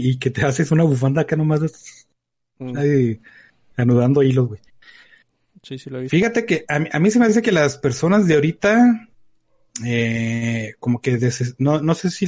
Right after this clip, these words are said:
Speaker 1: la palabra correcta sea desestimar o hipoalgo, no sé. O, o subestimar a, a, a las personas del pasado, ¿no? Porque ahorita tenemos superhéroes y luego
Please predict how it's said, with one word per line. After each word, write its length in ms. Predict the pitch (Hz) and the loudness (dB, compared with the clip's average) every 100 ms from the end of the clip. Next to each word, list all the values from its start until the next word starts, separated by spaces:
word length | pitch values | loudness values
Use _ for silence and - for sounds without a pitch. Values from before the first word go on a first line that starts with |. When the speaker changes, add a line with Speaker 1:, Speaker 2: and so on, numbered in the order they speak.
| 175 | -2
Speaker 1:
la 160 | 175 | -2
palabra 320 | - 123 156 175 | 0 0 0 0
correcta 380 | 127 123 160 151 | -4 -2 -2 0
sea 140 | 160 | 0
desestimar 840 | 156 139 127 - 120 156 202 214 - _ _ _ _ _ _ _ _ _ _ | 0 0 -4 -4 -4 -2 -2 -4 -12 _ _ _ _ _ _ _ _ _ _
o 640 | 131 147 160 170 170 165 _ _ _ _ _ _ _ _ _ _ _ _ _ _ - | 0 2 4 2 0 -2 _ _ _ _ _ _ _ _ _ _ _ _ _ _ -12
hipoalgo, 720 | 117 107 117 110 117 110 98 - _ _ | -10 -8 -8 -6 -6 -8 -12 -20 _ _
no 100 | 127 | -12
sé. 320 | - 110 - _ _ _ _ _ _ _ - | -10 -12 -14 _ _ _ _ _ _ _ -4
O, 200 | 131 127 135 | -2 0 0
o 40 | |
subestimar 920 | 127 - 135 127 127 - 120 123 135 | -2 -2 0 2 0 -2 0 0 0
a, 60 | 147 | 0
a, 200 | 147 123 | 0 -2
a 220 | 123 120 | -4 -4
las 120 | 123 | -6
personas 400 | - 110 127 143 | -8 -8 -4 0
del 140 | 139 127 | -2 -2
pasado, 380 | 113 117 110 110 | -6 -4 -4 -4
¿no? 240 | 180 - _ _ _ _ - _ _ _ | -4 -6 _ _ _ _ -20 _ _ _
Porque 540 | - 113 120 117 117 113 | -8 -4 0 2 2 0
ahorita 480 | 113 123 131 147 151 | 0 0 0 0 0
tenemos 280 | 131 147 151 | 2 2 0
superhéroes 640 | 131 120 147 180 190 175 | 0 0 2 2 2 2
y 60 | |
luego 560 | 131 117 123 131 131 123 | 2 2 4 2 0 -2